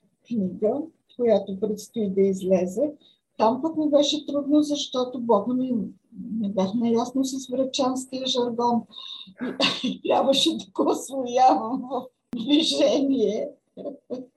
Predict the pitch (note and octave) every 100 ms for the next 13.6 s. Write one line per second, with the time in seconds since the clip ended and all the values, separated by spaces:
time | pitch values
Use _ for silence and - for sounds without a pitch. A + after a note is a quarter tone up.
0 | - - - A#3 A3 G3 A#3+ A#3+ C#4+ D#4+
1 | D#4+ C#4+ - B3 C#4+ D4 D4 A#3+ G#3+ A3
2 | A3+ A#3+ B3 B3 - G#3+ - C4 B3+ A#3+
3 | A#3 G#3+ A3+ - _ C4+ D4 D4 B3 B3+
4 | C#4 D4 A3 A3 G3 - A#3+ G#3 G#3+ F#3+
5 | F#3+ A#3 C4 C4+ C#4+ D4 B3 G#3+ C#4 D4+
6 | - B3+ B3 B3 A#3+ - A3 A3+ G#3+ G#3
7 | G#3 G#3+ G#3 G#3 - A3+ A#3 - C4 B3
8 | A#3+ A#3+ - - G#3+ - G#3+ G#3+ G#3+ G3+
9 | F#3+ F#3 G#3+ F#3+ F#3+ A3+ A3 - A3 _
10 | - - - - _ G#3 A3 G#3+ - G3
11 | F#3 F#3+ - _ - - - B3+ C4+ B3
12 | - C4+ - A3 - A3+ B3+ A#3 A#3 C4+
13 | A#3+ A#3+ A3 A#3 - -